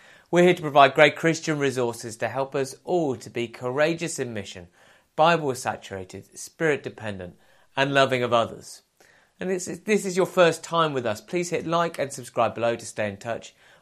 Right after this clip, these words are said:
or get in contact with me through the links you can see on the screen next to me.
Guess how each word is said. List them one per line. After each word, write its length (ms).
or 80
get 100
in 80
contact 320
with 120
me 200
through 220
the 180
links 380
you 60
can 120
see 260
on 140
the 80
screen 300
next 240
to 80
me. 180